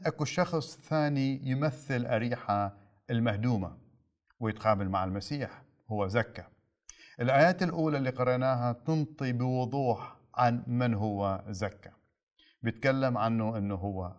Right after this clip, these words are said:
رئيس للعشارين، غني، قصير،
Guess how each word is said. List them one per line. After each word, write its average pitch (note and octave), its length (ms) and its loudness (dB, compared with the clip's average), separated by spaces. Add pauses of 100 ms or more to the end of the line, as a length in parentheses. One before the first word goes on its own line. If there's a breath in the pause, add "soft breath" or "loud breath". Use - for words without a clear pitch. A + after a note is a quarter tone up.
رئيس G#2 340 -2
للعشارين، A2 920 -4 (180)
غني، A2+ 540 0 (480)
قصير، A#2 580 0